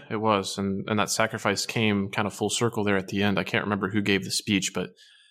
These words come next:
um, speaking about Annie and her kind of giving up, that's when they were able to say, like, Look, he sacrificed his life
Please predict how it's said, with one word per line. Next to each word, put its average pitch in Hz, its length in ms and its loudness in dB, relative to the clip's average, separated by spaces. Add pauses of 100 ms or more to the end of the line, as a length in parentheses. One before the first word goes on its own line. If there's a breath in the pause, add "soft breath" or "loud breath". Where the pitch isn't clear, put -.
(280 soft breath)
um, 92 260 0
speaking 104 400 0
about 92 240 0
Annie 98 300 0
and 92 140 -4
her 101 100 -4
kind 95 220 -2
of 92 80 -4
giving 95 280 -2
up, 92 240 -2 (440 loud breath)
that's 101 200 -2
when 101 100 0
they 95 80 2
were 92 120 2
able 95 200 0
to - 40 -8
say, 101 220 0
like, 92 220 -6
Look, 95 280 -4 (920)
he - 160 -2
sacrificed 104 680 2
his 98 160 -2
life 92 440 0